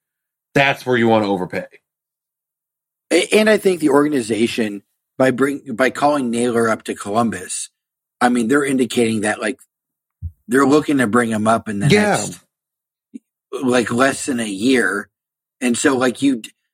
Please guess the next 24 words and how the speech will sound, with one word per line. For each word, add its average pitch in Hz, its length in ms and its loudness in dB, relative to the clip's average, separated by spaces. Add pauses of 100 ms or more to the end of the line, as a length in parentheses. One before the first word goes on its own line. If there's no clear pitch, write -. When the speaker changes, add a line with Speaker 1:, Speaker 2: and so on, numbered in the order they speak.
(440)
Speaker 2:
I 156 420 0
think 165 220 -4
you, 175 100 -2
if 156 180 -2
you 175 60 -2
can 196 80 0
get 185 160 2
Contreras 156 600 2
cheap, 202 420 -4 (520)
awesome. 147 460 2
You 131 140 -8
do 147 240 0
it 165 120 -4
and 143 100 -6
you 127 60 -4
get 135 120 2
a 113 40 -2
bullpen 127 460 0
guy 160 220 2
and, 131 140 -2
like, 107 180 -6
let 117 180 2
it 110 60 0
ride 107 540 0